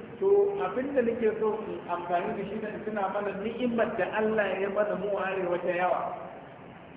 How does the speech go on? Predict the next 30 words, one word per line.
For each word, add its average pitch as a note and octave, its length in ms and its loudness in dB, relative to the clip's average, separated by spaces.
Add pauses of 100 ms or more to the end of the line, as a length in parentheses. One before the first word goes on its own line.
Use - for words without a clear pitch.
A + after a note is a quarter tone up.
(1300)
Kun B3 320 4
sani, B3 260 4 (920)
duk C#4 240 2
ɓangaren A#3 560 4
ba G#3 180 6
su G3 120 -2
sama. D#3 360 -6 (1300)
Wallahi G3 500 -6
da E3 120 -4
Ibrahim F#3 320 -4
a D#3 120 -6
kudu, - 300 -8 (100)
kudu, - 360 -4 (100)
kudu G3 340 -6 (120)
can A3+ 160 -6 (340)
su A#3 140 -8
ne G#3 80 -2
kaɗai A3+ 320 0
suka G3+ 200 -4
yi F3 180 -4
da E3 60 -4
arewacin D#3 500 -4
nan. C#3+ 120 -8 (1120)
Can A3+ 400 0
na A#3 80 6
da G#3 200 2
dan E3+ 200 0
da E3 160 -6
tsirarin D#3+ 460 -2
kabilu. C#3 500 -4